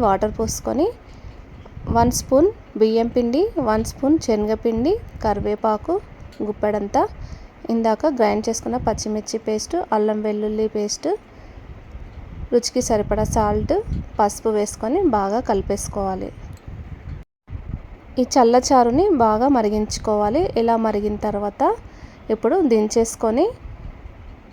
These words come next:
చిన్నది కడాయి పెట్టేసుకొని తాలింపు రెడీ చేసుకోవాలి. ఆయిల్ వేసుకొని టూ టేబుల్ స్పూన్ ఆయిల్ వేసుకొని జీలకర్ర, ఆవాలు, ఎండుమిర్చి వేసుకోవాలి. పసుపు,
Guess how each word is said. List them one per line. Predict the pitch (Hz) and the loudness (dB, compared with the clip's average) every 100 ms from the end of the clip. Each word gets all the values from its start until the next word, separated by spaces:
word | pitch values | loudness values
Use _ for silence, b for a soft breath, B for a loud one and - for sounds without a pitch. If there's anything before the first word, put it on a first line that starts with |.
| - - - - - | -20 -20 -20 -20 -2
చిన్నది | - 240 240 226 339 480 - - - - | 0 2 2 2 2 0 -6 -20 -20 -2
కడాయి | 233 220 226 | 2 4 2
పెట్టేసుకొని | 220 220 220 - - 233 349 480 - - - 240 | 0 -2 -4 -4 -4 -2 -2 -4 -10 -12 0 2
తాలింపు | 220 220 214 302 466 - 233 | 4 2 2 0 0 0 2
రెడీ | 208 208 | 2 0
చేసుకోవాలి. | 226 - - 220 220 220 392 453 B B - 220 | -2 -4 -2 0 2 2 0 -2 B B -2 2
ఆయిల్ | 226 247 233 | 4 4 4
వేసుకొని | 214 - 220 220 370 - - - | 0 0 -2 2 2 0 -8 -6
టూ | 247 233 | -2 0
టేబుల్ | 220 220 226 | 0 0 -2
స్పూన్ | 233 226 - | -4 -4 -2
ఆయిల్ | 220 233 226 | 0 0 0
వేసుకొని | 214 - 226 320 262 | -4 -4 0 2 4
జీలకర్ర, | 208 208 220 214 208 | 2 2 0 0 0
ఆవాలు, | 208 220 381 453 B B - 220 | 0 2 0 0 B B 2 4
ఎండుమిర్చి | 220 220 220 208 233 220 | 4 4 2 0 0 2
వేసుకోవాలి. | 208 - 208 208 254 403 240 | 0 -4 -4 -2 2 2 2
పసుపు, | 214 - | 0 -2